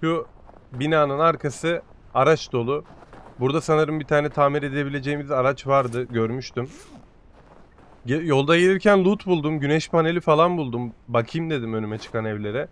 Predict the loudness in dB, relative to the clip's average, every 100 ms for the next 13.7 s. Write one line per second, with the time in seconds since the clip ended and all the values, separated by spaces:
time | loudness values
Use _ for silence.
0 | -14 -20 -12 -2 2 2 4 4 2 2
1 | 2 2 -2 -10 -14 -14 -4 -2 -2 -4
2 | -6 -8 -10 -6 -6 -6 -16 -20 -20 -20
3 | -20 _ -20 -20 -20 -20 _ -4 -4 2
4 | 2 2 2 2 0 -6 -4 -4 -4 -12
5 | _ -20 -20 _ -20 -20 -20 -20 -20 -20
6 | -20 -20 _ -20 -20 -18 -2 0 2 2
7 | 0 -2 2 4 4 2 0 0 -2 0
8 | 0 2 2 4 4 2 0 -2 0 -2
9 | -2 -12 -10 -2 4 6 4 4 6 6
10 | 4 -4 -4 -2 -2 -4 -6 -2 2 4
11 | 4 4 4 4 -2 -2 -4 -12 -18 -12
12 | -6 0 2 0 -4 -6 -6 -2 -2 -2
13 | -2 -4 -6 -10 -10 -8 -10